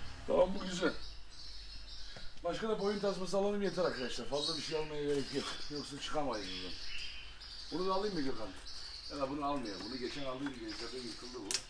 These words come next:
Bunu almayalım abi. Yeter ya, daha başka bir şey yok ha. Prensese mi alsak?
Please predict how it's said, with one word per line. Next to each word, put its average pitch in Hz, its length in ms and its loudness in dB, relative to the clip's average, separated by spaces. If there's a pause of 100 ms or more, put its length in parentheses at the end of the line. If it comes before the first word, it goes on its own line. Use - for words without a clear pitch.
(720)
Bunu - 180 -4
almayalım 95 400 -4
abi. - 260 -10 (1300)
Yeter 123 260 0
ya, 98 280 -4
daha 113 180 -4
başka 107 220 -2
bir 117 80 -2
şey 120 160 -4
yok 107 120 0
ha. 151 140 0 (1120)
Prensese 139 380 4
mi 175 100 2
alsak? - 280 0